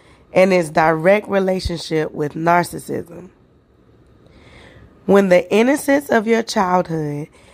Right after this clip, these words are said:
is met with the violence of narcissism, it's likely that you will either adopt the traits of the victimizer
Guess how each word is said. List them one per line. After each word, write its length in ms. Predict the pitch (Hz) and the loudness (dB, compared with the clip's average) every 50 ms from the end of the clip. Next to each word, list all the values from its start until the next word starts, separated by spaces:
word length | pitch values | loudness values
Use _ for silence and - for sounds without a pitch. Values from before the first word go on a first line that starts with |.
| _ _ | _ _
is 180 | - 170 175 165 | 0 0 0 2
met 340 | 175 180 185 196 208 202 - | 2 2 4 4 2 2 0
with 140 | 196 185 151 | -4 -4 -2
the 140 | 170 160 | -2 -4
violence 600 | 151 147 - 156 160 180 190 196 196 202 214 - | -4 -2 -2 0 2 2 2 2 0 -4 -6 -6
of 80 | 196 170 | -6 -6
narcissism, 880 | 175 170 165 160 160 156 - 170 143 156 160 147 139 143 131 139 147 156 _ _ _ _ _ _ _ _ _ _ _ _ _ _ _ _ _ _ _ _ _ _ _ _ - _ _ _ _ _ _ _ _ _ _ _ _ _ _ _ _ _ _ _ - - | -4 -2 -2 -4 -4 -6 -10 -12 -10 -10 -10 -10 -10 -12 -14 -16 -16 -20 _ _ _ _ _ _ _ _ _ _ _ _ _ _ _ _ _ _ _ _ _ _ _ _ -20 _ _ _ _ _ _ _ _ _ _ _ _ _ _ _ _ _ _ _ 0 4
it's 280 | 220 220 202 160 175 196 | 4 4 4 2 0 -2
likely 580 | 180 185 185 196 208 226 240 - 247 254 254 233 | 0 2 2 2 2 2 0 -2 -4 -6 -6 -4
that 520 | 196 202 196 190 185 185 180 - - _ _ _ _ _ _ _ _ _ _ _ _ _ _ _ _ - | -4 -2 -2 -2 -2 -4 -4 -6 -8 _ _ _ _ _ _ _ _ _ _ _ _ _ _ _ _ -6
you 180 | 175 196 240 247 | 0 2 4 4
will 160 | 247 240 - | 6 4 4
either 360 | - 233 233 196 202 196 202 | 2 0 0 0 0 0 0
adopt 760 | - 185 180 165 156 147 - 180 175 180 196 - - _ - | 0 0 -2 -2 -2 -2 0 2 2 2 0 -2 -6 _ -8
the 140 | 190 196 185 | -6 -6 -6
traits 420 | - - - 185 185 190 - - | -8 -6 -4 -2 -2 -2 -2 -6
of 140 | - 180 165 | -6 -4 -4
the 80 | 170 160 | -4 -4
victimizer 1120 | 156 156 180 196 220 214 - 247 247 247 269 269 277 277 269 240 262 262 262 269 269 277 | -4 -2 -2 -2 0 0 -2 0 0 2 2 4 4 2 2 2 2 2 4 4 2 0